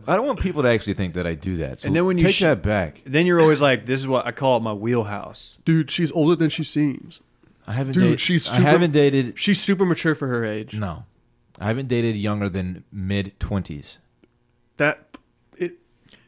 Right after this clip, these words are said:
Speaker 1: That's true.
Speaker 3: Mid,
Speaker 2: Yeah, but,
Speaker 3: mid
Speaker 2: like
Speaker 3: can go to, like, what's
Speaker 1: Okay.
Speaker 3: mid?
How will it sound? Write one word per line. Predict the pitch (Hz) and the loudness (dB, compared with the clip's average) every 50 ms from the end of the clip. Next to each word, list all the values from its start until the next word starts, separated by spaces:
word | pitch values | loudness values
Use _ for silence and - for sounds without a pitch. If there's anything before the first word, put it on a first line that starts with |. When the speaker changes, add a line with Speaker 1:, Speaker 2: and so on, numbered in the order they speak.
| _ _ _ _ _ _ | _ _ _ _ _ _
Speaker 1:
That's | 147 165 165 - | 0 0 0 0
true. | - - 285 349 247 120 | 0 2 4 4 4 4
Speaker 3:
Mid, | - 180 170 180 202 | 2 2 2 4 6
Speaker 2:
Yeah, | 233 240 202 180 | 6 6 6 4
but, | 160 151 185 170 | 4 4 6 6
Speaker 3:
mid | 175 214 226 202 | 8 8 8 6
Speaker 2:
like | - | 6
Speaker 3:
can | - 240 233 | 2 2 4
go | 196 208 202 | 4 2 2
to, | 185 165 - | 0 -2 -2
like, | - 170 151 139 | -2 -4 -4 -4
what's | 156 143 165 160 175 139 | 0 2 4 4 4 4
Speaker 1:
Okay. | 143 180 | 4 4
Speaker 3:
mid? | 208 202 135 - | 4 4 4 0